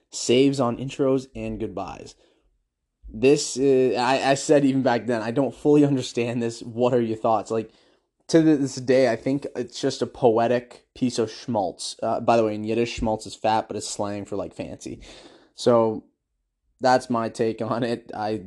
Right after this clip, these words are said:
what do you think that means? "The idea is to remain in a state of constant departure while always arriving. Saves on intros and goodbyes." It kind of, now saying it a second time there, it kinda just sounds like presence. Like he's ref-, referring to just be present.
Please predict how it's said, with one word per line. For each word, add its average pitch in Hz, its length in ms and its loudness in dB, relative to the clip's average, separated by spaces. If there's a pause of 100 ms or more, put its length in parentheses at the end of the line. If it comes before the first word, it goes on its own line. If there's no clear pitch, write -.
what 131 200 4
do 147 60 6
you 175 140 2
think 135 220 -2
that 110 180 -2
means? 101 440 -16 (200)
"The 123 160 -2
idea 131 460 4
is 147 180 0
to - 140 -4
remain 117 380 -2
in 107 100 -6
a 101 60 -10
state 113 340 -4
of 107 100 -6
constant 117 440 -8
departure 110 440 -4
while 82 180 -6
always 120 460 -2
arriving. 85 640 -10
Saves 113 380 -2
on 110 100 -4
intros 104 560 -6
and 98 220 -14
goodbyes." 95 580 -12 (640)
It 139 80 4
kind 175 220 4
of, 156 100 4
now 175 160 4
saying 160 320 2
it 151 60 4
a 131 60 2
second 123 240 -2
time 123 200 -2
there, 113 80 -4
it 107 80 -10
kinda 143 160 -2
just 156 160 -4
sounds 131 220 0
like 110 200 -2
presence. - 640 -6 (140)
Like 110 120 -6
he's 113 160 -4
ref-, - 260 -4
referring 120 440 0
to 120 100 0
just 117 220 -2
be 143 120 2
present. 107 640 -4